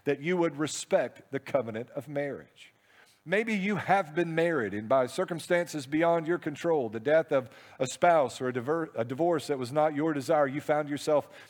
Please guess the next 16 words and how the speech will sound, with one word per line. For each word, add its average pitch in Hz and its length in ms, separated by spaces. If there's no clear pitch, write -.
in 151 120
a 151 40
place 165 320
of 113 80
singleness 135 600
and 131 120
perfectly 160 440
content 175 420
with 110 140
that 107 160
place 113 260
of 107 80
singleness. 98 480
And 117 80
you 143 80
think, 180 220